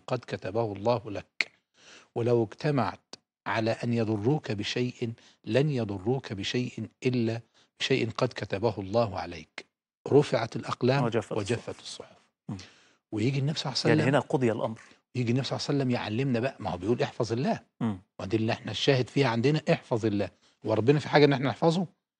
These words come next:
Speaker 1: لا، نحن نحافظ على حدود الله،
Speaker 2: م.
Speaker 1: نحافظ على فرائض الله، نحافظ على منهج الله، نحافظ على الآداب والقيم والمبادئ والأذكار والتحصينات، ربنا هيحفظنا. الرواية الثانية:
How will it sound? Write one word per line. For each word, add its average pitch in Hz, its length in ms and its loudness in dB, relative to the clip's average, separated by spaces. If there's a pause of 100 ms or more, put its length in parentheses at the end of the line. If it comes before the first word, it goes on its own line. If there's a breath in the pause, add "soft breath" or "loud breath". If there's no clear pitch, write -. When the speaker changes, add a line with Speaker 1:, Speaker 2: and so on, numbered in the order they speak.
(140)
Speaker 1:
لا، 151 220 2
نحن 135 320 -2
نحافظ 143 420 2
على 110 180 0
حدود 113 340 0
الله، 90 280 -4 (320)
Speaker 2:
م. 117 40 -6
Speaker 1:
نحافظ 120 380 2
على 107 200 0
فرائض 110 400 2
الله، 98 260 -6 (340 soft breath)
نحافظ 127 300 4
على 107 200 0
منهج 104 360 -4
الله، 87 260 -6 (300 soft breath)
نحافظ 120 300 0
على 110 120 0
الآداب 110 400 4
والقيم 101 520 2
والمبادئ 98 520 2
والأذكار 98 600 2
والتحصينات، 113 760 0 (800 soft breath)
ربنا 120 360 8
هيحفظنا. 95 500 -2 (640 loud breath)
الرواية 110 300 4
الثانية: 156 320 2